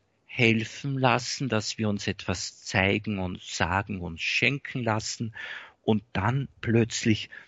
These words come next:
wandelt sich diese Ohnmachtserfahrung in eine Gelassenheit,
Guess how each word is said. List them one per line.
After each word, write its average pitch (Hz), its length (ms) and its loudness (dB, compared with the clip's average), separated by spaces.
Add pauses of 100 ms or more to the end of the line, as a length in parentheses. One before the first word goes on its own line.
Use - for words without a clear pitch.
(760)
wandelt 131 580 4
sich - 440 2
diese 104 440 4
Ohnmachtserfahrung 104 1600 2 (360)
in 101 160 2
eine 95 380 4 (340)
Gelassenheit, 101 1120 0